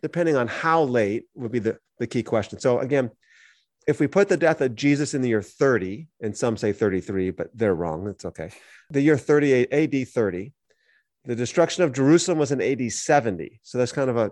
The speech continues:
the two key dates that we wanna kind of have as a barometer. Jesus dies in the year thirty, destruction of Jerusalem in the year seventy.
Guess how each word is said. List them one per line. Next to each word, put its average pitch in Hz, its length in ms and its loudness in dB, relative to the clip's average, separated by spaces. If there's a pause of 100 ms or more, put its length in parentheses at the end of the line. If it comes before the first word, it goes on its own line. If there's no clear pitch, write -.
(140)
the 113 100 0
two 131 280 -2
key 123 260 -4
dates 107 340 2
that - 120 -2
we 107 80 2
wanna 104 220 0
kind 101 200 -2
of 101 40 -2
have 98 160 -6 (100)
as 101 160 -6
a 101 40 -2
barometer. 90 540 -2
Jesus 131 260 -4
dies 123 300 2
in 117 60 -4
the 120 80 -2
year 110 120 0
thirty, 123 540 2 (680)
destruction 123 400 -4
of 110 60 -4
Jerusalem 117 240 -2
in 110 60 -2
the 107 60 -2
year 101 80 0
seventy. 107 560 -2